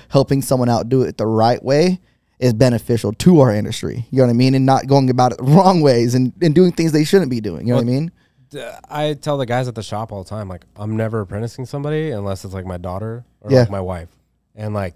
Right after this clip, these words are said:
Speaker 2: the reason being is, like, I have all these young tattooers that hopefully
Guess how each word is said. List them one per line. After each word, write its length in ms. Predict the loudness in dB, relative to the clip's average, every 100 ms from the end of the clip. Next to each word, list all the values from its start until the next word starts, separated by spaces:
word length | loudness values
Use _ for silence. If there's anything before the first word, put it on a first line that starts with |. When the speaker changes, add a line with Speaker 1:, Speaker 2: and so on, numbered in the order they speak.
| _
Speaker 2:
the 80 | -14
reason 400 | -6 -4 -2 -2
being 440 | -4 -4 -4 -4 -8 _ _
is, 200 | -10 -6
like, 220 | -8 -8 _ _ _ _ _ -10
I 80 |
have 220 | -6 -6 -6
all 400 | -8 -6 -6 -6
these 200 | -8 -6
young 180 | -6
tattooers 500 | -6 -8 -6 -6 -6
that 140 | -6 -4
hopefully 600 | -2 -2 -4 -6 -6